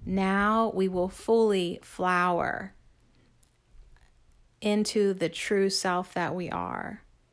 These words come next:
right? We are fully flowering. So how do we do that? We live in the present moment and we experience the wonders of everything, even the simplest things.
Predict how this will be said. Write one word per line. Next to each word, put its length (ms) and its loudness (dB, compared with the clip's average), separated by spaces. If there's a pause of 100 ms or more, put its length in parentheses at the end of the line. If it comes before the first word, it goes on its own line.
(360)
right? 280 -2
We 140 0
are 140 0
fully 440 4
flowering. 960 0 (420)
So 140 -2
how 180 6
do 60 6
we 100 6
do 180 2
that? 400 4 (440)
We 140 0
live 300 4
in 100 2
the 100 0
present 440 0
moment 600 2 (520)
and 180 0
we 140 4
experience 1000 2
the 140 2
wonders 960 4
of 240 -2
everything, 800 4
even 300 2
the 120 4
simplest 680 0
things. 680 -8